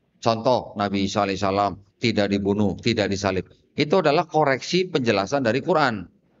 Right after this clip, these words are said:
Ya, Quran juga mengoreksi konsep ketuhanan mereka. Konsep ketuhanan dalam Kristen itu semua sudah dijawab dalam Quran, Bu. Nanti saya jelaskan, bisa lebih lanjut. Tetapi pertanyaan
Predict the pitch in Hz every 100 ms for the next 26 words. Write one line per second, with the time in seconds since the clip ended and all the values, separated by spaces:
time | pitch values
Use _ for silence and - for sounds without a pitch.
0 | 95 107 - - _ - 123 127 160 131
1 | 127 127 127 131 127 120 180 170 143 131
2 | 147 135 131 113 107 104 95 90 90 73
3 | - _ _ _ - 165 175 175 160 175
4 | 170 147 139 139 131 113 123 123 127 160
5 | 175 - 143 135 151 170 160 165 160 135
6 | 117 104 127 131 107 104 110 104 101 90
7 | 82 - _ _ - 95 110 113 92 90
8 | 90 87 - - - - 110 101 98 92
9 | 95 85 - - - - - - 117 123
10 | 165 185 180 156 147